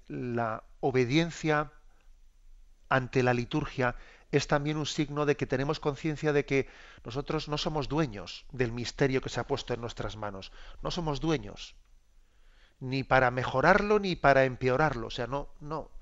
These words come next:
mm, nos ha sido dado y nosotros lo transmitimos. Y es un gesto de la conciencia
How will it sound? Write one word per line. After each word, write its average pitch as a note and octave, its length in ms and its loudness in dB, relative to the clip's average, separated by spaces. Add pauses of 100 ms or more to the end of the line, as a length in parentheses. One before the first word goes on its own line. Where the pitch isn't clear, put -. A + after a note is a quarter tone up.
(460)
mm, C3+ 260 -14 (1000)
nos C3 200 -2
ha F3 60 6
sido E3 260 0
dado A#2 380 4 (320)
y D3 80 0
nosotros D#3+ 340 -4
lo D#3+ 140 0
transmitimos. C3 760 -2 (300)
Y C#3+ 140 2
es D#3 100 0
un F3+ 100 -2
gesto F3 300 -2
de E3+ 100 0
la C#3 160 4
conciencia D#3 800 2